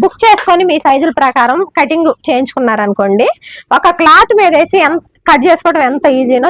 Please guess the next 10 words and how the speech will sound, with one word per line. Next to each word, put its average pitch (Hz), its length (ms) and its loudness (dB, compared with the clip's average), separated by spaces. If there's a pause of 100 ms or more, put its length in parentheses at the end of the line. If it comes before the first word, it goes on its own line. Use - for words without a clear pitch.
చూడండి. 240 260 -2 (320)
కేవలం 440 460 4 (300)
ఒకే 415 240 4 (180)
ఒక 339 180 0 (140)
నిమిషంలో 330 480 2 (180)
బ్లౌజ్ 285 300 2
కటింగ్ 269 320 0
అనేది 233 280 -4
చేసేయచ్చండి. 220 720 -4 (180)
ఈ - 20 0